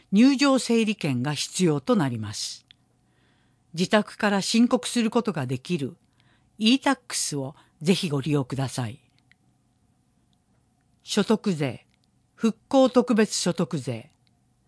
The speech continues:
確定申告が必要な人。一、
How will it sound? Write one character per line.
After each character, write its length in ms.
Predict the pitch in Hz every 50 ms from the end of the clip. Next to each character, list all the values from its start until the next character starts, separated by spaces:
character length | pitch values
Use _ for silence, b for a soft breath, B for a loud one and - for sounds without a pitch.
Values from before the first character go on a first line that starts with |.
| _ _ _ _ _ _ _ _ _ _ _ _ _ -
確 220 | - 208 202 -
定 220 | - - 311 294 277
申 260 | - - 294 285 269
告 240 | - - 135 139 135
が 120 | 135 123
必 320 | 110 - - - - 208 202
要 180 | 196 180 170
な 140 | 160 151 147
人。 320 | 131 - - - 120 - _ _ _ _ _ _ _ _ _ _ _ _ _ _ _ _ _ _ _ _ _ _ _
一、 400 | - 185 - - - - 123 -